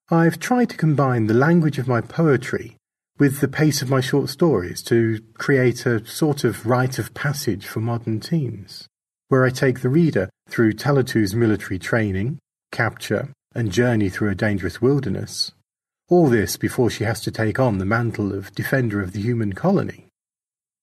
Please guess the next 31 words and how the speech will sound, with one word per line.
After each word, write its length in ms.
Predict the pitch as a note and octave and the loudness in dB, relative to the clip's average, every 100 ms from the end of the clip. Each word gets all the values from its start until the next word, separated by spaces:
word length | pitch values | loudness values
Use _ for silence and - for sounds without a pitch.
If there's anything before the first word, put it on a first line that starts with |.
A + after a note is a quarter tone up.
| _ | _
Talatu 560 | - B3+ F3 - G2 - - | 2 4 2 2 -2 -4 0
is 160 | F3+ E3 | 2 4
a 60 | |
young 220 | E3+ F3+ | 4 4
adult 320 | D3 D3 A2+ G2 | 4 2 2 -2
novel 460 | - E2+ C3+ D#3+ | -10 -4 0 2
in 200 | A#2 G#2+ | 2 0
the 140 | G#2 F#2+ _ | -2 -4 _
Heinlein 560 | C3 A#2+ A2+ G#2+ G#2 G2 | -4 -2 0 0 -2 0
juvenile 540 | B2 C#3+ G#2 F2+ F2+ | 2 2 2 -2 -4
vein, 400 | F2 G2+ F#2 F2+ - _ _ | -2 -2 -2 -6 -10 _ _
but 320 | C#3 C3+ - | 2 2 0
with 220 | D#3+ D3+ | 0 4
a 60 | D3+ | 2
twenty-first 760 | D3 - F3+ E3 E3 D#3 C#3+ | 0 -2 0 0 0 0 0
century 360 | - D3 - G#2+ | 0 0 0 -4
sensibility. 760 | - A2+ G#2 A2 A#2 G2 - - _ _ _ _ | -2 -2 -2 0 0 -2 -8 -12 _ _ _ _
And, 420 | D#3+ B2 G#2+ C#3 - _ _ | -2 0 0 -4 -8 _ _
while 180 | E3+ D#3+ | 2 4
it 160 | C3+ A3 | 4 4
is 140 | C3 | 4
aimed 280 | A#2+ A#2 G#2+ | 4 2 2
at 140 | G#2 | 0
young 260 | B2 A2 G2 | 0 0 -2
teens, 640 | - F3+ G2+ F#2 F#2 - _ _ _ | 0 2 2 -2 -6 -12 _ _ _
it's 240 | G#3 - | -2 -2
suitable 420 | - C4 A#2 G2+ F2+ | 2 2 2 -2 -2
for 160 | A#2+ | 0
all 160 | B2+ G2+ | 2 2
ages, 560 | A#2+ B2 - - - - _ _ | 0 0 -4 -10 -12 -14 _ _
so 400 | - F3+ D#3+ | -2 2 2